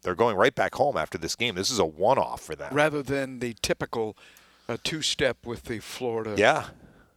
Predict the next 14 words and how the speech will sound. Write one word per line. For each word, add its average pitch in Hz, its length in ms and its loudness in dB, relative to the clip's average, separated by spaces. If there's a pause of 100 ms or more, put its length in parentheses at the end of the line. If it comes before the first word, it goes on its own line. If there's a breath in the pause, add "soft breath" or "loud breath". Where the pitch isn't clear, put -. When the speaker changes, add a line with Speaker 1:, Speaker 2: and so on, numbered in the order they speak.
(140)
Speaker 2:
Florida 117 240 -4
Panthers. 110 640 -8 (440 soft breath)
Speaker 1:
So 98 160 4
this 120 200 4
is 113 120 0
not 107 260 6
an 95 100 -2
easy 85 280 -4
scheduling 80 540 -2
quirk 76 260 -4
for 80 100 -6
the 78 80 -4
Capitals, 76 600 -2
whose 76 460 -6